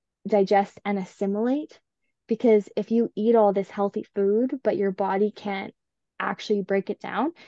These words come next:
it's inflaming it. So a lot of people with mental health will have gut health and they won't know. And they'll just be in this little loop where they're stressed about something, and then it sends signals through that nerve to their gut.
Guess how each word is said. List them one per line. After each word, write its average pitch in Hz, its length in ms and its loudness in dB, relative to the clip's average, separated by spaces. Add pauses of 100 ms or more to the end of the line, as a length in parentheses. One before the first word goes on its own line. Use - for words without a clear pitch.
(180)
it's 214 140 -6
inflaming 196 520 -6
it. - 240 -20 (540)
So 226 200 4
a 220 60 6
lot 226 240 4
of 233 140 -6
people 214 600 2 (220)
with 208 220 2 (100)
mental 240 300 2
health 202 360 0
will 214 120 2
have 196 280 -6
gut 220 200 0
health 202 400 -8 (100)
and 202 160 -2
they 208 120 0
won't 196 280 -4
know. 214 400 -2 (320)
And 220 160 2
they'll 202 160 2
just 202 200 -8
be 220 140 4
in 214 100 4
this 208 180 0
little 202 200 2
loop 214 320 2 (360)
where 208 240 6
they're 208 140 4
stressed 233 360 0
about 233 200 2
something, 208 480 0
and 208 160 -2
then 202 100 0
it - 160 -6
sends 202 320 0
signals 202 560 -2 (140)
through 220 160 8
that 214 180 2
nerve 196 260 -2 (180)
to 208 100 -6
their 190 140 -4
gut. - 260 -8